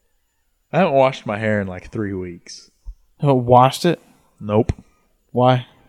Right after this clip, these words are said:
Speaker 1: Because I've been seeing, well, first of all, let me, can you tell? Does it look nasty and greasy?
Speaker 2: No, not at all.
Speaker 1: Oh, good. So,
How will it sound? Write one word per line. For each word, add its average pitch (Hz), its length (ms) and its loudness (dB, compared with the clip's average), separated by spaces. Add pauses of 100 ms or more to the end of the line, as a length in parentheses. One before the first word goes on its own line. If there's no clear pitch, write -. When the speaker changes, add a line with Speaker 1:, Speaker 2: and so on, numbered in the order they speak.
(1000)
Speaker 1:
Because - 720 4 (1500)
I've 107 120 -6
been 98 140 -6
seeing, 113 320 -2
well, 107 120 2
first 147 300 2
of 120 60 4
all, 101 140 4
let 104 100 -2
me, 104 180 -4 (100)
can 107 140 -10
you 98 80 -8
tell? 98 400 -6
Does 104 160 -6
it 104 80 0
look 98 340 0
nasty 98 560 -4
and 92 100 -6
greasy? 98 440 -12 (160)
Speaker 2:
No, 160 140 0 (140)
not 135 120 -2
at 135 40 0
all. 131 240 0 (640)
Speaker 1:
Oh, 123 120 -4
good. 120 280 -8 (1040)
So, 107 460 2